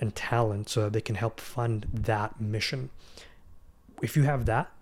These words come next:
that works. Now, without that, if you just have, you know, like, a governance token that is also used to pay people, I think you get a lot of wishy-washy people that don't,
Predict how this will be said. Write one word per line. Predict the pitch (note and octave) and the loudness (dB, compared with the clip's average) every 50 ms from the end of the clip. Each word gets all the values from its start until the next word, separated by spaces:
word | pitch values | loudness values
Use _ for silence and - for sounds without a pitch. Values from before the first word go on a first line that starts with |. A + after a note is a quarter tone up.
| - - | -6 -4
that | A#2+ G#2 G2+ A#2 B2 B2+ - - | -4 0 2 2 2 2 2 2
works. | A2+ A2+ A2 G#2 F#2+ - - - - - - - - - - - - - - - - | 4 4 4 4 2 -2 -6 -8 -8 -8 -10 -14 -18 -20 -20 -20 -20 -20 -20 -8 -2
Now, | - A2 A2 A2 G#2+ G2+ - - - - - - - _ - | 0 2 2 2 0 0 -4 -8 -16 -20 -20 -20 -20 _ -4
without | - A#2+ A2+ A#2 - - C#3 E3 - - | -2 2 4 4 4 4 2 0 2 2
that, | B2+ G#2 G#2+ A2+ - - | 2 2 2 0 -2 -4
if | - B2+ - - | -4 -2 0 0
you | B2+ | 0
just | G#2+ - C3 - - | 0 -2 -4 -4 -2
have, | - B2 A#2 A#2 A2+ B2+ C3 | 0 2 2 2 2 -2 -2
you | A#2 B2 | 0 2
know, | A#2+ A2+ A2+ | 2 2 2
like, | G#2+ G#2+ G#2+ - A2+ | 2 0 0 0 0
a | G#2 G2+ G#2 G#2 - - - - - - | 0 0 -2 -4 -8 -14 -18 -18 -8 0
governance | - A#2+ A#2 A#2 A#2+ A#2 A2+ A2 - | 2 2 4 4 4 2 2 0 -2
token | - - B2+ A#2 - - A#2+ A#2 A2+ A2+ A2+ A2 G#2 | 0 2 2 2 2 2 0 0 2 2 2 2 2
that | G#2+ G#2+ A2 - - | 0 0 0 -2 -2
is | - B2+ A2 | -2 0 0
also | A2+ G#2+ - - A#2 | 0 0 0 0 0
used | G#2+ G#2+ - - | 0 -2 -2 -4
to | - | -4
pay | - - C3 A#2+ A2 | -2 0 2 2 2
people, | - C3+ A#2+ - B2 A#2+ A2+ - - - - - - - | 2 -2 -2 2 2 2 2 2 -2 -6 -12 -12 -2 0
I | B2 | 0
think | A2+ - C#3+ C#3 - | 2 2 0 2 2
you | D#3 D3 | 4 4
get | C#3+ C#3+ C#3 | 6 6 6
a | |
lot | C3 C3 B2+ B2+ | 6 4 4 4
of | A2+ G#2+ | 2 2
wishy-washy | A2+ A#2 - - B2+ A#2 A2 A2 G2+ - - B2 | 0 0 0 0 0 0 0 0 0 -2 -4 -4
people | - - B2 - - A2+ | -2 -2 -2 -2 0 0
that | A2 A2 A2 | 0 2 0
don't, | A2 A#2+ A#2+ | 0 -2 -2